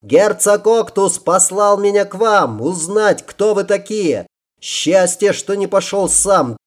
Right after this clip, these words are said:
так бы и пал глупо от ваших вонючих труб. Послушайте меня. Сейчас пехота хайтов бросила вашу крепость, чтобы задавить вашу армию.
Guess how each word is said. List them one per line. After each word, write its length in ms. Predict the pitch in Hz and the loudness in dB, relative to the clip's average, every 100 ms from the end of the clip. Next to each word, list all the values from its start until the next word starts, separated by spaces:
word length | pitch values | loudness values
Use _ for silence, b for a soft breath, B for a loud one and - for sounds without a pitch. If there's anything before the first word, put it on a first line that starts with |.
| _ _ - | _ _ 2
так 320 | 202 170 147 | 2 2 0
бы 160 | 196 | 0
и 40 | 214 | 0
пал 500 | - 170 185 202 185 | 0 2 6 4 2
глупо 520 | 190 208 175 160 151 | 0 0 2 2 2
от 100 | 151 | 2
ваших 380 | 165 160 175 - | 0 -2 -2 -4
вонючих 640 | 127 170 196 180 185 196 | 2 2 2 -2 -4 -8
труб. 360 | - 196 185 - _ _ _ _ _ | -2 2 2 2 _ _ _ _ _
Послушайте 1000 | - 120 - - 185 196 180 185 180 180 | -6 -2 0 -2 -2 -2 -2 -4 -4 -4
меня. 540 | 185 190 196 180 117 - _ _ - | -4 -2 0 0 -2 -8 _ _ -8
Сейчас 840 | - 123 175 175 180 180 123 - | -4 -2 -2 -2 -2 0 0 -4
пехота 600 | - 180 - 196 190 185 | -4 -4 0 2 2 0
хайтов 580 | - 190 190 185 175 120 | 0 0 2 0 -2 -2
бросила 600 | 135 185 185 175 160 151 | 0 2 2 0 0 2
вашу 340 | 165 165 175 | 0 -2 -6
крепость, 600 | 175 175 180 143 131 - | -6 -2 0 0 -2 -6
чтобы 400 | - - 160 190 | -8 -2 -2 0
задавить 640 | 143 165 185 196 214 208 | 0 2 2 0 0 -4
вашу 540 | 170 190 190 - 185 208 | -2 0 0 -2 -2 0
армию. 560 | 214 196 143 131 107 | 2 2 0 -2 -4